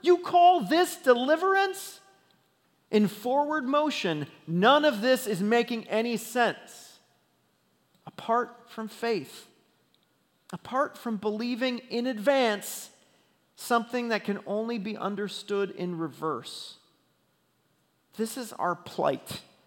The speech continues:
as forward-moving human beings. For example,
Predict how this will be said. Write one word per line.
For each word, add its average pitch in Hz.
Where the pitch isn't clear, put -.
as 139
forward-moving 160
human 143
beings. 127
For -
example, 175